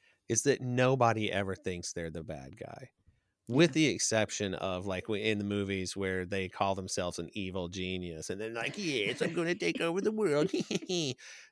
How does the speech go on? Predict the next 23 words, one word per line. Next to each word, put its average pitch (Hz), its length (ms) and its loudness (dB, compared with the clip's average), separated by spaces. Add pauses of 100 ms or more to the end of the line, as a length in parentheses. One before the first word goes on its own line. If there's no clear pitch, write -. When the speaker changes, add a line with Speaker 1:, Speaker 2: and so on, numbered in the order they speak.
(180)
Speaker 1:
Th-, - 140 -6 (340)
they 147 180 8
probably 104 540 4
know 90 240 -2
they're 90 300 -4 (240)
bad 92 320 -4
guys. - 380 -10
But 127 280 0
for 151 100 6
Speaker 2:
Yeah. 135 40 8
Speaker 1:
the 117 80 4
most 110 320 2
part, - 280 -4
the 110 100 -2
people 147 380 2
in 101 80 0
the 101 100 -4
Empire 101 500 2
think 90 240 -6
they're 87 140 -8
the 95 100 -6
good 120 200 -2
guys. - 360 -12